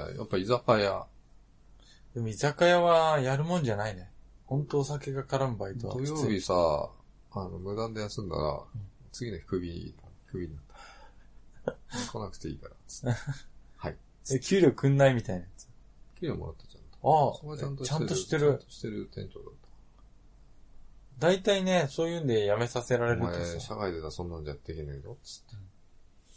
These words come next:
Speaker 2: ん。
Speaker 1: あとね、その、あとあれ。ビアガーデン。ホテルの屋上。
Speaker 2: へえ。ビールこぼしたでしょ、
Speaker 1: あ、あれ。
Speaker 2: やっぱり。一回ぐらいは。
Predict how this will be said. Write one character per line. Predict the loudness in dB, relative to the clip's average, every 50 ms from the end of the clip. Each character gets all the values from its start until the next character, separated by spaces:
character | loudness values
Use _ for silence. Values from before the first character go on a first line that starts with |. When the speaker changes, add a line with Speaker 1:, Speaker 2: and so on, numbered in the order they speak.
| -20 -20 -20 -20 -20 -20 -20 -20 -20 _ -8 -8
Speaker 2:
ん。 |
Speaker 1:
あ | -4
と | -2 0 0
ね、 | 0 0 -2 -4 -6
そ | -8 -8 -8 -6
の、 | -6 -6 -8 -8 -10 -12 -12 -14 -16 -16 -14 -12
あ | -12 -12 -10
と | -10 -10 -8
あ | -8
れ。 | -10 -14 -16 -18 -20 -20 -20 -20 -20 -20 -20 -20 -20 -20 -20 -20 -20 -20 -20 -20 -20 _ -20 -20 -20 _ -20 -20 -20 -20 -20 -20 -20 -20 -14 -6
ビ | -2 0
ア | 0 0
ガ | -2 -4 -6 -8
ー | -10
デ | -12
ン。 | -16 -20 -18 -20 -20 -20 -18 -18 -18 -12
ホ | -10 -10
テ | -8 -6 -8
ル | -8 -8 -10
の | -16
屋 | -20 -20 -20 -20 -20 -20 -20 -20 -20 -20 -20 -12 -2
上。 | 0 0
Speaker 2:
へ | 0 0 -2 -6 -6 -4 -4 -6 -6
え。 | -8 -14 -20 -20 -20 -20 -20 _ _ -20 -20 _ -20 _ _ -10 -2
ビ | 4 8 8 8
ー |
ル | 8 8
こ | 6 6
ぼ | 6 6
し | 4 4
た | 2 2
で | 2 2
し | 2 2
ょ、 | 2
Speaker 1:
あ、 | 2
あ |
れ。 | 4 2
Speaker 2:
や | 2
っ | 2
ぱ | 0
り。 | -6 -8 -8
一 | -8 -8 -2
回 | 2 2 4 4
ぐ | 4
ら | 0 0
い | -2
は。 | -4 -8